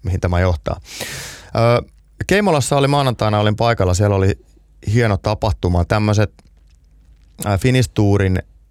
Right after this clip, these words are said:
ja Nordic Liigan ulkopuolelta tulevat, ää, ammattilaisille järjestetyt kilpailutapahtumat ovat perin harvinaisia. Niitä on joitakin. Keimolan lisäksi pelataan Lohjalla Jalo Shootout, jo-, joka on niinku samantyyppinen, niin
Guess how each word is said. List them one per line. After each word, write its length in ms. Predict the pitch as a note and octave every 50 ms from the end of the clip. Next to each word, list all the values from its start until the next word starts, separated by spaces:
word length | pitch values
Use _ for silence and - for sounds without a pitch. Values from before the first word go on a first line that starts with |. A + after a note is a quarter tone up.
| _
ja 100 | - G2
Nordic 300 | G2+ G#2+ G#2+ G#2 G#2 -
Liigan 300 | G2 F#2 F2+ F2 - F#2 -
ulkopuolelta 680 | - A2 A2 G#2 - F#2+ - F2+ E2+ E2+ F2 F2 F2 -
tulevat, 400 | - E2 E2+ F2+ F2+ F2 F2+ F2 - -
ää, 800 | - _ _ - - _ _ _ - - - - - - - - - - - _ _ _
ammattilaisille 760 | G2+ G2+ G2+ G2+ G2 - - F2+ F2+ F2+ F#2 F2+ F2 F2 F#2
järjestetyt 580 | F2+ F2+ F#2 F2+ F2+ F2 - - - F2+ E2 -
kilpailutapahtumat 1000 | - G2+ G2+ G2+ - - E2+ E2+ F2+ - - F2 - F2+ E2+ - - F2+ F2 - -
ovat 220 | F#2+ F#2 F2+ - - - - _ - - _ -
perin 260 | G2 F#2+ A2+ A#2 A#2
harvinaisia. 760 | A2 A2 A2 G#2+ G2 F2+ F2 - - - - - - C#2+ D#2+
Niitä 260 | F2+ F2+ F2 - -
on 120 | F#2+ F#2+ G2+
joitakin. 680 | G#2+ A2 A2+ A2 G#2 - - - - F2+ F2 E2+ - - - - - - - - - - - - _ -
Keimolan 420 | - A2 G#2 G2+ G2+ G2 F#2 F2+
lisäksi 300 | F#2 F2 E2+ F#2 F2 -
pelataan 420 | - - F2+ F2+ F2+ E2+ E2+ E2+ F2
Lohjalla 540 | G2 A2 A2 A2 G2+ F#2+ F2+ F2 F2 F2+ - - _ _ - _ - _ _ _ _ -
Jalo 260 | - G2 G2 G2+ G2
Shootout, 720 | F#2 - - - F#2 E2+ E2 - - - F2 E2 - - - -
jo-, 100 | - - - -
joka 220 | - F2 - - F2
on 100 | F2 E2+
niinku 140 | E2+ E2 F2+
samantyyppinen, 800 | F2 F2+ F2+ F2+ F2 E2 - F2 F2 E2 - - F2 F2 F2 E2 E2
niin 100 | - F2+